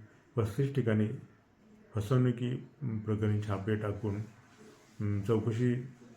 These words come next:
आणि पुरावे गोळा केलेले होते. अंबानी ईडी चौकशीत आता पाच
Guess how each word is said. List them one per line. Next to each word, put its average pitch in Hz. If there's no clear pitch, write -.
आणि 107
पुरावे 107
गोळा 101
केलेले 92
होते. 95
अंबानी 127
ईडी 120
चौकशीत 120
आता 107
पाच 110